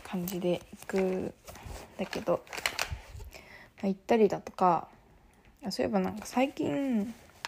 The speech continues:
ほんと数日前に車をゲットして、やっ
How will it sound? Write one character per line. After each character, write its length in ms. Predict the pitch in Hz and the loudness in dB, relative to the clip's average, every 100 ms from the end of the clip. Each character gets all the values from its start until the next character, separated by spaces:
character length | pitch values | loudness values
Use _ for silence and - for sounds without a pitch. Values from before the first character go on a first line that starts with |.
| - - - - - _ | -10 -12 -12 -14 -20 _
ほ 40 | |
ん 40 | 233 - | -12 -2
と 160 | 214 - | -2 -2
数 180 | - | -2
日 300 | 226 226 220 | 0 0 -2
前 180 | 226 226 | 0 2
に 80 | 190 | 2
車 480 | - - 214 247 254 | -2 0 0 0 -2
を 60 | |
ゲ 100 | 247 | -2
ッ 40 | 254 | -2
ト 180 | - 196 | -2 -6
し 100 | - | -6
て、 460 | - 175 170 - - - - - | 2 2 2 -2 -14 -18 -14 -2
や 140 | |
っ 40 | 185 | -2